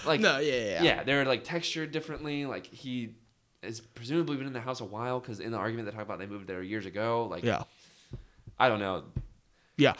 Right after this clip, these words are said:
Speaker 1: Those, the first two to me are very, like, circumstantial and very sketchy.
Speaker 2: Yeah.
Speaker 1: I
Speaker 2: I mean, that one I was like,
Speaker 1: purpose.
Speaker 2: "Oh, maybe she did it." And I was, like, swiveled back to make, "Oh,
Speaker 1: Yeah.
Speaker 2: maybe she did it."
Speaker 1: Yeah.
Speaker 2: Like, his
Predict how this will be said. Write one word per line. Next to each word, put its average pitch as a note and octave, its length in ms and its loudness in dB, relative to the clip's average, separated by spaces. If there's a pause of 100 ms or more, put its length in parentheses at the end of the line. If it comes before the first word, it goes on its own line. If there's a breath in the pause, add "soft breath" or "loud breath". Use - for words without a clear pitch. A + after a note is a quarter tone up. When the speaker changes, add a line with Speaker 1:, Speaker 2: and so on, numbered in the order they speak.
Speaker 1:
Those, E3+ 200 6
the E3+ 100 -2
first B3 280 2
two G3 100 2
to D3 140 -4
me C#3+ 200 2
are B2 200 2
very, A#2 280 2
like, G2 160 -2
circumstantial G2 540 -8
and F#2+ 100 -4
very F2+ 160 -2
sketchy. - 400 -10
Speaker 2:
Yeah. B2 280 4
Speaker 1:
I - 120 4
Speaker 2:
I - 40 8
mean, F#3 180 8
that F#3 180 8
one F3+ 140 8
I D#3 80 6
was D3 80 6
like, C3+ 140 0
Speaker 1:
purpose. - 80 -10
Speaker 2:
"Oh, D#3+ 160 6
maybe D3 260 4
she B2 160 2
did A2+ 220 -2
it." D2 100 -4
And D3 100 0
I D3 120 6
was, D#3 160 2
like, C#3 140 0
swiveled C3+ 340 2
back A#2 220 0
to - 100 -8
make, B2+ 180 -6
"Oh, C#3 160 6
Speaker 1:
Yeah. C#3 60 0
Speaker 2:
maybe C3+ 180 2
she B2+ 160 2
did A#2 160 0
it." G#2 260 -2
Speaker 1:
Yeah. - 120 -6
Speaker 2:
Like, A#2 260 -2
his B2 420 0